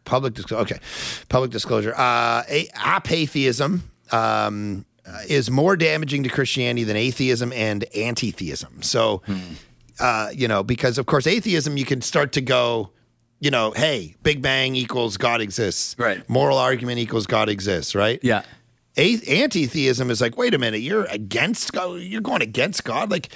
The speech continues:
Speaker 1: don't you know God's good?" Where a-, apatheism, which is basically, "I don't care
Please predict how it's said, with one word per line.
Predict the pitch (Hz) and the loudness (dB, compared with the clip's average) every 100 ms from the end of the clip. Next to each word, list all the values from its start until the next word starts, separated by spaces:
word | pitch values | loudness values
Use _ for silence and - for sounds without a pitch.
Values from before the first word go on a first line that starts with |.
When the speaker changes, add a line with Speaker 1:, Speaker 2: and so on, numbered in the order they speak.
| - - | -20 -6
Speaker 1:
don't | 156 190 | -2 0
you | |
know | 175 135 | 0 2
God's | 131 120 | 2 0
good?" | - 196 - - _ | 0 -4 -4 -20 _
Where | 135 139 127 - 101 - | 0 0 0 -6 -8 -6
a-, | - - | -6 0
apatheism, | - 175 - 254 - 196 156 180 | 2 2 2 0 0 0 0 2
which | 151 147 | 0 0
is | 131 | -2
basically, | 147 233 - 147 143 131 - | 2 2 2 -2 0 -2 0
"I | 156 | 2
don't | 226 190 | 2 2
care | - - 165 269 262 - | -2 0 2 4 2 -2